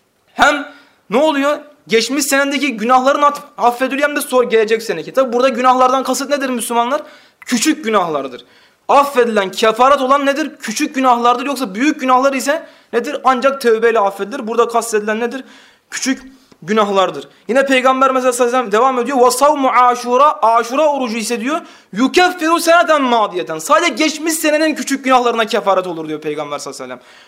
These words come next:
İmam Ahmed'in rivayet ettiği ve İmam Nesai'nin rivayet ettiği bir rivayet. Ve daha bu manada yani Arefe günü oruç tutmanın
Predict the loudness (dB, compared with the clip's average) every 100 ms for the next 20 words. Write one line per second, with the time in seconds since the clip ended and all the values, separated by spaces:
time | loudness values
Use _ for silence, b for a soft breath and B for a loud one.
0 | b 0 2 2 0 0 0 2 0 -2
1 | -8 -8 -4 -2 -2 -2 -2 -2 -4 -6
2 | -10 -12 -12 -20 -16 -10 -2 0 -2 -4
3 | B B 0 4 4 4 4 2 2 0
4 | 0 2 2 2 -2 -2 0 0 -2 -4
5 | -2 -2